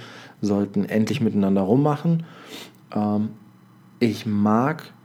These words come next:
Star Wars unheimlich. Ich kenne nicht diese ganzen, ja, ich bin nicht mal bei Clone Wars durch alle Folgen durchgekommen, aber ich kenne also auch keine Bücher, die drumherum sind. Das macht mich, disqualifiziert mich wahrscheinlich schon.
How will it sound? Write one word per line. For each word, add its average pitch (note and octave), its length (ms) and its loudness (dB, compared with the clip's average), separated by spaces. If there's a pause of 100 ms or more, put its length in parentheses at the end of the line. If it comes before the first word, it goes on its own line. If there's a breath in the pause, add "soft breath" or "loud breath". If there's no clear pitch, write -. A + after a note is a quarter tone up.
(340)
Star A2+ 440 2
Wars A2+ 440 2 (1120)
unheimlich. F#2+ 640 0 (580 loud breath)
Ich - 220 0
kenne C3+ 300 4
nicht C3+ 500 2
diese B2+ 220 4
ganzen, A#2 520 2 (640)
ja, - 340 -8 (520)
ich - 140 -12
bin B2 140 4
nicht B2 120 2
mal C3 80 6
bei G#2+ 120 6
Clone A#2 380 4
Wars G2+ 180 4
durch - 220 -2
alle F#2+ 160 0
Folgen F#2+ 380 0
durchgekommen, G2 640 0 (540 loud breath)
aber A#2 500 2 (240)
ich - 140 -10
kenne B2 180 0
also A#2 160 2
auch - 240 -4
keine A2 220 -2
Bücher, A2+ 560 0
die G2+ 440 2
drumherum G2+ 600 2
sind. F2+ 180 -2
Das G2 120 -8
macht A2+ 220 0
mich, G#2+ 220 -2
disqualifiziert A2 920 -4
mich - 140 -8
wahrscheinlich - 380 -6
schon. - 160 -12